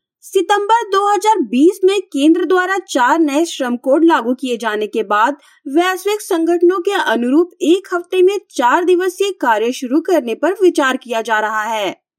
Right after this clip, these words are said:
सरकार ने इस पर विभिन्न stakeholders की प्रतिक्रिया मांगी थी और टिप्पणियों को शामिल करते हुए जनवरी में एक draft प्रकाशित किया गया था।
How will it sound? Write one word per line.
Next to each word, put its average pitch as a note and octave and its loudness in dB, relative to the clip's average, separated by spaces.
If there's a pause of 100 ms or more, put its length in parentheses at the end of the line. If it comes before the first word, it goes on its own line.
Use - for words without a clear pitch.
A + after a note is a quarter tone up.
(180)
सरकार F4+ 0
ने G#4+ 2 (120)
इस B3+ -6
पर F4 0
विभिन्न C4+ 0
stakeholders C4 -4
की G4 0
प्रतिक्रिया A#3 -2
मांगी D4+ 0
थी G#3+ -6 (360)
और G#3 0
टिप्पणियों E4 0
को G4+ -2
शामिल B3 -2
करते C#4 -2
हुए F4+ 0
जनवरी A3+ 0
में E4+ 4
एक E4 -2
draft G3+ -2
प्रकाशित D4 -2
किया A3 -2
गया G#3 -6
था। A3 -2